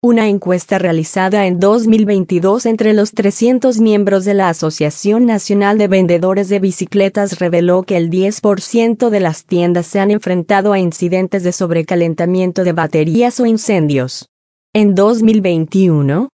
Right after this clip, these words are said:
la red de transporte de Londres prohibió los e-scooters por el riesgo de incendio de las baterías.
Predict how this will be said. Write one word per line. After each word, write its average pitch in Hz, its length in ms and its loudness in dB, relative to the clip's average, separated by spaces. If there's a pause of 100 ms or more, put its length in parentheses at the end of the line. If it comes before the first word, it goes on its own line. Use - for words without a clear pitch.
(160)
la 202 180 2
red 170 280 0
de 175 80 0
transporte 180 760 -2
de 175 120 2
Londres 196 480 0
prohibió 196 520 0
los 208 220 0
e-scooters 196 840 -4
por 208 220 -2
el 180 100 0
riesgo 185 460 0
de 180 80 0
incendio 208 560 0
de 202 100 2
las 196 220 0
baterías. 202 760 0